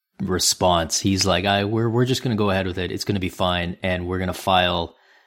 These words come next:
uh, our legal response, which is not due until June of two thousand and seventeen." You can just see this is going to come down to, like,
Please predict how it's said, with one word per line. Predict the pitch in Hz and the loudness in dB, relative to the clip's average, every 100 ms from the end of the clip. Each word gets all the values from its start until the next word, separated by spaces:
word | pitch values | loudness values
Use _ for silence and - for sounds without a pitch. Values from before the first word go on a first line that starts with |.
| _ _ - | _ _ -6
uh, | 85 82 - | -2 -2 -2
our | 87 | -2
legal | 87 123 135 107 | 2 2 4 2
response, | 95 - 95 90 87 - - | 2 0 2 2 0 -4 -4
which | 101 101 | -2 -2
is | 92 | 0
not | 101 92 | 0 0
due | - 95 90 | -2 -2 -2
until | 87 - 92 82 | -2 -2 -2 -2
June | 82 92 90 82 | -4 -2 0 -2
of | 82 | -2
two | 95 | -2
thousand | 85 85 80 82 | 0 0 -2 -2
and | - | -2
seventeen." | 85 80 76 85 | -2 -2 -4 -4
You | 90 139 | -2 -2
can | 180 | 0
just | 202 - | 2 2
see | 120 | 2
this | 104 131 214 | 2 0 0
is | |
going | - - 107 107 | -2 0 2 0
to | |
come | - 101 95 | 0 -2 0
down | 90 87 85 | -2 -2 -4
to, | - | -6
like, | 82 82 - | -6 -6 -8